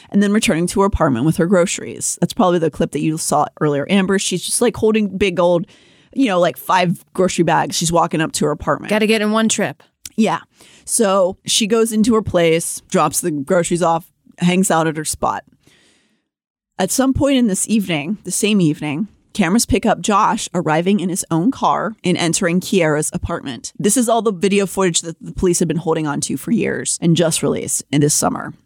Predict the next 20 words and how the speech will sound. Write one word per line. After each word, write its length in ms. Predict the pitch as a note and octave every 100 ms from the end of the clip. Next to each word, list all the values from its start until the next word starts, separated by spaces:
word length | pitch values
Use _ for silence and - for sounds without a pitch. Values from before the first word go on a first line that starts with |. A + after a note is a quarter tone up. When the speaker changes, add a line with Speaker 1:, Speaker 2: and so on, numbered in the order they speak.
| _ -
Speaker 1:
If 140 | F#3
only 280 | - A#3 E4
we 160 | D#4+ E4+
had 160 | E4+
audio 480 | E4 E4 A#3 D#3+ C#3+
of 120 | F#3+
what 120 | G3+ G#3
happened 400 | A3 G#3 A3 A3
in 220 | G3 F3
that 200 | F3 -
apartment 460 | F3 - F3+ D#3
that 160 | D3+ C3
evening, 480 | - - A#2 A#2 F3 -
you 100 | -
know? 300 | D#3+ D#3+ G3 G#3 _ _ _ _ _ _
Like, 300 | F#3+ E3 - _ _ _
what 340 | G#3 F#3 G3+ _ -
was 240 | G#3+ A3+
their 120 | A#3+
conversation 1000 | A3 A#3 A3+ A3+ G3+ D#4 A#3+ D#3 C#3 -